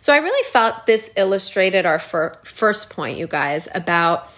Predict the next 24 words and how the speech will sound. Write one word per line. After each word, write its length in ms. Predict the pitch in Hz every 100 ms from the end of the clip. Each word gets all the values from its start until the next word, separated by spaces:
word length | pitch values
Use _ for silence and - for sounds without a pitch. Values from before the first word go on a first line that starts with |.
| - - 202
not 340 | 196 208 240
starting 400 | - 208 190 196
something 480 | 190 185 180 180 170
because 340 | 170 - 180
in 100 | 175
the 80 | 160
past 640 | - 175 160 175 - - _ _ _
you 120 | 185 175
failed 380 | - 165 156
at 180 | 156 143
it 220 | 135 135 -
or 420 | 175 165 160 156
you 100 | 175
didn't 260 | 175 175 -
finish 420 | - 156 139 -
it. 260 | 110 - -
So 280 | - 196 185
I 120 | 196
hope 400 | 202 - 262 -
that 120 | 381
that 200 | 208 175
chapter 400 | - 180 170 170
helped 460 | 175 - 143 - -
you. 320 | 240 269